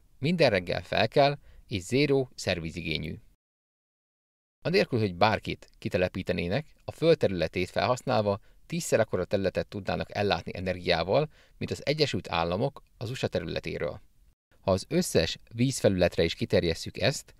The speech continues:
akkor százszor akkora energiaigényű civilizációt is el tudnánk látni. Közben a legtöbb országban populáció összeomlástól kell félni.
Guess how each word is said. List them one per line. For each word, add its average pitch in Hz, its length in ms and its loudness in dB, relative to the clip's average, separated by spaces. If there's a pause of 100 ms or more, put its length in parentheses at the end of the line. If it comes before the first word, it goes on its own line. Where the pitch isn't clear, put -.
(300)
akkor - 320 0
százszor 147 520 2
akkora 95 400 2
energiaigényű 107 880 0
civilizációt 107 840 0
is 85 100 -6
el 113 200 0
tudnánk 87 360 -4
látni. - 480 -2 (920)
Közben 113 260 2
a 98 40 4
legtöbb 127 340 2
országban 95 720 0
populáció 104 560 2
összeomlástól 90 640 -2
kell 80 200 -2
félni. 90 480 -6